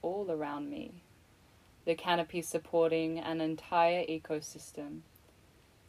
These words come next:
where animals and creatures from all depths of the earth come to replenish and rest, rest their heads. I am thick soil, nourishing and growth providing too.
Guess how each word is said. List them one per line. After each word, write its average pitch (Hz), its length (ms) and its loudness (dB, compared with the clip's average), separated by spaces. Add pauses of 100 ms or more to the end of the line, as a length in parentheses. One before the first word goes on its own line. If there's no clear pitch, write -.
(100)
where - 180 0
animals 180 600 2
and 165 140 0
creatures 160 560 -2
from 156 220 -2
all 175 280 -2
depths 170 480 2
of 160 100 -2
the 160 160 -2
earth 160 260 0
come 175 300 -2
to 170 120 -4
replenish 160 640 -2
and 151 220 -4
rest, - 500 -16
rest 156 440 -4
their 151 160 -6
heads. - 580 -16 (1400)
I 170 100 2
am 165 120 2
thick 156 260 -4
soil, 156 680 0 (360)
nourishing 170 800 2
and 156 160 -2
growth 156 340 -2
providing 147 540 -6
too. - 340 -14